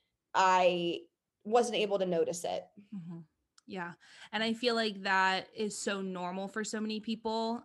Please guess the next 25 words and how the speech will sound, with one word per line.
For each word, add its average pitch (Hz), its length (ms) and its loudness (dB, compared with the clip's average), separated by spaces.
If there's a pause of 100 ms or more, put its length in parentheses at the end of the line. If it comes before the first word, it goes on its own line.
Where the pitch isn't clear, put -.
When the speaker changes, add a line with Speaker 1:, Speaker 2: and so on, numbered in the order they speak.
Speaker 2:
Um, 180 640 0 (120)
I 208 140 -4
ki-, 202 100 -6 (120)
like, 202 240 -2
kinda 202 180 0
like 185 160 0
you 185 100 -4
said, 180 400 -2
especially 196 520 -4
in 175 80 -8
athletes 180 560 -2
who 175 360 -2 (560)
have 208 340 0
been 202 200 0
seen 190 420 -2
and 185 140 -6
told 175 380 -4
for 185 180 -2
so 175 280 -2
long, 170 400 -2
like, 165 320 -4
"You're 180 180 -8
so 175 220 -4
strong 262 680 4
physically 220 760 0